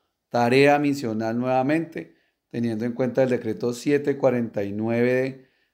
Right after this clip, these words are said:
del veintiocho de mayo del dos mil veinte a nivel nacional,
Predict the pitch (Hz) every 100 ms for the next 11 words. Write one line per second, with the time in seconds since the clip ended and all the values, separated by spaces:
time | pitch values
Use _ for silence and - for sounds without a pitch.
0 | _ 123 110 110 101 113 104 139 123 110
1 | 113 127 113 107 104 104 104 110 131 120
2 | 135 131 107 110 127 127 110 151 185